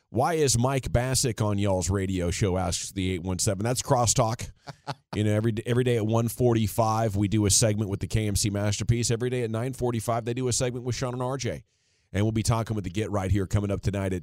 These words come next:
at six forty-five as we prepare to hand things off to them. Although this evening,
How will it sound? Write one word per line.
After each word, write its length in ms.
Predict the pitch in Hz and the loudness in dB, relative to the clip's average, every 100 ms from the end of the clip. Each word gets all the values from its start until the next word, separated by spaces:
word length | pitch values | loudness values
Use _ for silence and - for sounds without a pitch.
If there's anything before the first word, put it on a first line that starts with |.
| - | -6
at 140 | 95 - | -6 -2
six 320 | 117 95 - | -2 -4 -6
forty-five 1000 | 117 107 87 - 110 104 78 78 - - _ _ _ _ - | -4 -2 -4 -2 0 0 -2 -8 -14 -18 _ _ _ _ -4
as 200 | 92 87 | -2 0
we 140 | 104 | 0
prepare 300 | 92 85 98 | 2 2 2
to 80 | 90 | 0
hand 240 | 95 101 | -2 -2
things 260 | 101 98 92 | -2 -2 0
off 200 | 95 92 | 0 -2
to 80 | 82 | -4
them. 220 | 101 101 | -2 0
Although 380 | 101 95 101 98 | 2 2 2 2
this 300 | 101 92 - | 0 0 -2
evening, 720 | 127 165 143 117 95 104 113 | -2 -2 -2 -2 -2 -4 -8